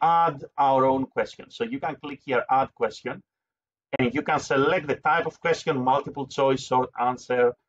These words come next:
conditional question, or even appointment request.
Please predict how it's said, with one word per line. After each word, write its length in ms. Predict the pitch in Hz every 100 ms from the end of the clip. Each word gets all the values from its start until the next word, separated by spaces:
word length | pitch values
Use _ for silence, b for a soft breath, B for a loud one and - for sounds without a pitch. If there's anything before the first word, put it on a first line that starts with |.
| _ _ _
conditional 640 | - 107 107 123 - 113 110
question, 420 | 120 113 - 110 -
or 140 | 113
even 220 | 117 117
appointment 580 | 101 - 123 117 117 113
request. 500 | 110 - 113 110 -